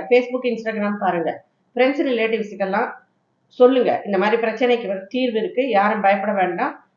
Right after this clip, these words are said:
இந்த மாதிரி இதெல்லாம் பண்ணி பாருங்க அப்படின்னு சொல்லி சொல்லுங்க, அவங்களுக்கும் சொல்லுங்க. நம்மளால முடிஞ்ச உதவியை நம்ம செய்வோம்.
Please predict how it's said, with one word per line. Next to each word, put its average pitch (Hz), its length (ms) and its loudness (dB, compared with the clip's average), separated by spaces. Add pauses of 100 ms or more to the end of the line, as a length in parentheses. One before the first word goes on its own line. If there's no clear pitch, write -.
இந்த 202 160 -2
மாதிரி 220 240 2
இதெல்லாம் 196 360 0
பண்ணி 226 180 2
பாருங்க 190 340 0
அப்படின்னு 208 420 -2
சொல்லி 208 220 -2 (440)
சொல்லுங்க, 247 320 6
அவங்களுக்கும் 233 520 2
சொல்லுங்க. 202 300 -2
நம்மளால 220 440 2
முடிஞ்ச 233 240 0 (100)
உதவியை 185 320 -2
நம்ம 202 180 -2 (120)
செய்வோம். 190 340 -4